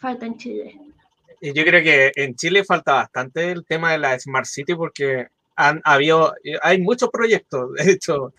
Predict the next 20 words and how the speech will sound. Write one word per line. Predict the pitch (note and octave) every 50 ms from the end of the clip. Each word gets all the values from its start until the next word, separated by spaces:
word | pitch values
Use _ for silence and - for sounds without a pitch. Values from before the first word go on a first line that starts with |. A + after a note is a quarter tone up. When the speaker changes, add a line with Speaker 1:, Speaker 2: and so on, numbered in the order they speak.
| _ - - - _ _
Speaker 2:
siempre | - - D3+ - F#3 F3
se | F3+ F#3
están | F#3+ F#3+ F#3 F3+
postulando, | - F#3+ F#3+ - E3 D#3+ F#3 G#3 A3+ A#3 G#3
pero | G3+ F#3+ F3+ E3 E3 D#3+ D#3 D3+ D3+ D3 C#3+
todavía | - - D3+ D3 C3+ B2+ B2+ C#3 D#3+ F3 F#3
no, | F#3 G3 G3 G3+ G3+ G3 G3 G3 F#3+ F#3+ F#3+ F#3 F3+ E3+ - D3+
no | D3+ D3+ C#3+
veo | C3+ D3 E3 F3+ F3+
así | F3+ F3+ - F3+
como | - E3 E3+ D#3+ D#3+ D#3+ D#3 D#3 - _ _ _ _ _ _ _ _
alguno | - C3+ C3+ C3+ C3 B2+ D3 E3+ F3 F3 E3+ D#3+
de | D#3 F3
esos | G3 F#3+ - - G3 - _
proyectos | E3 E3 E3 F#3+ F#3+ - F#3 E3+
que | F3
se | - -
estén | - - F3 E3+
implementando | E3+ E3 - D#3+ D3+ D3 C#3 C3 - D3+ D#3 E3+ F3 F3
de, | E3+ E3 D#3+ D#3 D3+